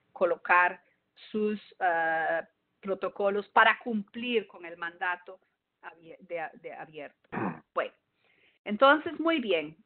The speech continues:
Aquí tenemos, hemos hablado de, de los contenidos, de los artículos, de los contenidos producidos, hemos hablado de los datos y de los códigos, hemos hablado de herramientas que les puede ayudar a ustedes a ofrecerle a sus investigadores una plataforma para que ellos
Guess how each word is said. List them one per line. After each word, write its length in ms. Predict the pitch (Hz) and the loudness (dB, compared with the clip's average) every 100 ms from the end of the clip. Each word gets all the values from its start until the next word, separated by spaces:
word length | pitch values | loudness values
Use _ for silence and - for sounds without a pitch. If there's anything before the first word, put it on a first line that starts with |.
| - | -4
Aquí 260 | 202 269 | -2 -2
tenemos, 540 | 262 285 277 285 330 370 - _ | 2 2 4 2 2 0 -8 _
hemos 280 | 220 214 214 | -4 -4 0
hablado 460 | 208 214 220 220 196 | 2 6 6 6 0
de, 240 | 190 185 | -2 -4
de 120 | 190 175 | -4 -6
los 180 | 180 - | -6 -8
contenidos, 840 | 185 180 185 226 311 330 320 320 - | -8 -6 -6 -4 -2 0 0 -2 -8
de 80 | 165 | -16
los 180 | 165 | -10
artículos, 720 | 160 - - 320 311 - 277 226 | -10 -10 -4 -4 -4 -4 -2 -2
de 80 | 170 | -4
los 120 | 175 | -10
contenidos 560 | 175 175 190 208 226 - | -14 -14 -12 -12 -12 -12
producidos, 800 | 202 185 185 - 277 285 233 | -10 -10 -10 -8 -6 -4 -6
hemos 220 | 185 185 190 190 - | -8 -10 -8 -6 -4
hablado 520 | 180 190 185 190 190 - - - | 0 4 4 4 -2 -12 -20 -4
de 120 | 196 | 0
los 300 | 190 175 175 | 2 0 4
datos 480 | 240 254 262 247 220 | 6 8 4 -4 -8
y 60 | |
de 140 | 202 190 | -10 -10
los 160 | 185 - | -12 -12
códigos, 580 | 262 277 277 269 254 254 _ _ - | -2 0 0 -4 -8 -8 _ _ -12
hemos 240 | 208 226 | -10 -6
hablado 380 | 240 254 247 247 | -2 0 0 0
de 80 | 226 | -2
herramientas 760 | 214 202 208 247 285 320 320 - | 0 -2 -2 -4 -4 -6 -12 -8
que 120 | 233 | -8
les 120 | 202 | -8
puede 280 | _ 247 254 | _ -4 0
ayudar 440 | 247 220 220 240 269 | -2 -2 0 2 2
a 60 | |
ustedes 560 | 262 _ 262 262 285 339 _ | -2 _ 2 4 2 -2 _
a 240 | - 208 - | 0 2 2
ofrecerle 720 | 220 - 214 202 262 269 277 | -4 -6 -8 2 4 4 2
a 120 | 269 254 | -2 -2
sus 160 | 240 | -8
investigadores 880 | 226 208 202 220 202 208 247 277 294 | -8 -10 -10 -6 -4 0 2 2 0
una 300 | 214 220 214 | -2 0 0
plataforma 880 | - 226 214 220 214 262 269 277 277 | 4 6 6 4 2 2 0 -2 -2
para 320 | 240 220 220 | 0 0 -2
que 320 | - 214 220 | -6 -4 0
ellos 240 | 220 202 | 0 -2